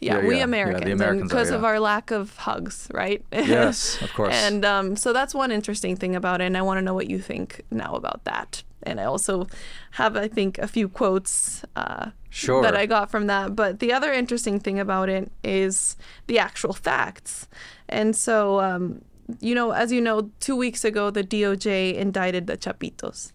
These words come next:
Speaker 2: Mm-hmm.
Speaker 1: And it was because of their fentanyl that they're trafficking into the U S.
Speaker 2: Right.
Speaker 1: But the indictment said something interesting, and the indictment describes this case of a woman that was given three doses of fentanyl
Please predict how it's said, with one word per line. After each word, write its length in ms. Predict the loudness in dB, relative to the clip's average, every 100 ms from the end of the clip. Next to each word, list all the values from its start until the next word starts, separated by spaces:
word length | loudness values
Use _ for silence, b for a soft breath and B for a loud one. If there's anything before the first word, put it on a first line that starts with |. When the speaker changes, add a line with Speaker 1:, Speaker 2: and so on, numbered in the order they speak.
| -2
Speaker 2:
Mm-hmm. 200 | 0 0 b b -6
Speaker 1:
And 600 | -2 0 2 2 0 0
it 120 | 0 2
was 160 | 2 0
because 260 | 0 2
of 140 | 2 2
their 160 | -2
fentanyl 460 | -2 -4 -2 -2 -2
that 160 | -2 -4
they're 120 | -6
trafficking 540 | -4 -6 -6 -8 -8
into 240 | -8 -8 -8
the 160 | -6
U 140 | -6 -4
S. 300 | -2 -4 B B
Speaker 2:
Right. 240 | -2 0
Speaker 1:
But 220 | 0 0
the 120 | 0 2
indictment 560 | 2 0 0 0 -2
said 220 | -2 -2
something 380 | -2 -2 -2 -2
interesting, 680 | 0 0 0 -2 -2 -2 -2
and 260 | -4 -4 -6 -4
the 180 | 0 2
indictment 480 | 2 0 0 0
describes 520 | -2 -2 -2 -2 -2 -4
this 180 | -6
case 440 | -4 -4 -2 -2 -4
of 140 | -2 0
a 60 |
woman 360 | 2 2 0 -2
that 140 | -2
was 160 | -2 -4
given 320 | -4 -2 -2
three 460 | -2 -2 0 0 -2
doses 720 | -2 -2 0 -2 -2 -2 -2
of 200 | -4 -4
fentanyl 540 | -4 -2 -4 -4 -8